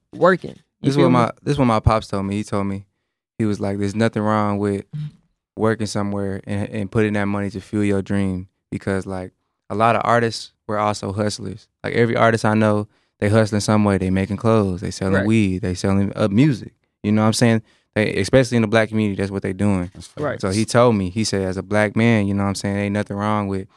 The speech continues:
Speaker 2: having a, a hustle or a trade of work. Like, you know what I'm saying, something that you can get paid good for, having a hard skill."
Speaker 3: Mm-hmm.
Speaker 2: And that fuel your dream, because music is a, like Drake said, it's an opinionated sport.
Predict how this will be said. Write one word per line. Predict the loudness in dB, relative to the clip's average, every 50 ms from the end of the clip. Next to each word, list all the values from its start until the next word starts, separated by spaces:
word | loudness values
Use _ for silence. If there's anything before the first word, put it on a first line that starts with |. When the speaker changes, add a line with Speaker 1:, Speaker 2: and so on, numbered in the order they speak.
| _ _ _ _
Speaker 2:
having | 2 4 4 4 2 0
a, | -2 -2 -4 -6
a | -8 -6
hustle | -2 2 2 2 2 -2 -4 -4
or | -2 -2 -2
a | -4 -4
trade | -6 -2 0 0 2 2
of | 2 0
work. | 0 0 0 0 0 0 -4 -8 _ _ _ _ _ _ _ _
Like, | -6 -6 -4 -4 -2 -2
you | 0
know | 0 2
what | 0
I'm | 0 -2
saying, | -4 -4 -4 -4 -4 -4
something | -4 -4 -4 -2 -2 -2
that | -2 -2
you | -4 -2
can | -2 -2
get | -2 -2 -2
paid | -2 -2 -2 -2 -4 -6 -4
good | 0 0 2 0 0
for, | -2 -4 -4 -2 -2
having | -2 -2 -2 -2 -4
a | -4
hard | -2 -2 -2 0 -2 -4
skill." | -8 -8 _ -4 -4 -2 -4 -6 -8 -14 _ _ _ _ _ _ _ _ -12
Speaker 3:
Mm-hmm. | -10 -10 -10 -12 -10 -6
Speaker 2:
And | -4 -4 -4 -2 -2
that | 0 2 2 2 0
fuel | -2 -2 0 0 2
your | 2 2 0 0 0
dream, | 2 2 4 4 4 2
because | 0 -2 -4 -4 -4 -4 -6 -8 -10 _ _ _ _ _ _ _ _ _ _ _ _ 0
music | 2 4 4 4 2 0
is | 0 0
a, | 0 -2 -2 -2
like | -2 -2 -2 0
Drake | 2 2 2 4 2
said, | 2 2 2 4 4 2 2
it's | 0 0
an | 0
opinionated | -2 2 2 4 4 6 6 6 4 4 2 2 0
sport. | -4 -4 -2 0 0 0 0 -4